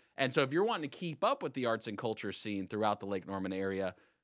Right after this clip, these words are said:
Know the Scene is the name of the show. Again, it airs every Tuesday from four to five P M. You also can go and check out the episodes later,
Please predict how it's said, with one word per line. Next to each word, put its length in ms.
Know 420
the 140
Scene 640
is 240
the 100
name 220
of 60
the 60
show. 360
Again, 240
it 100
airs 260
every 320
Tuesday 760
from 200
four 220
to 80
five 360
P 220
M. 160
You 200
also 340
can 160
go 180
and 100
check 220
out 120
the 120
episodes 400
later, 320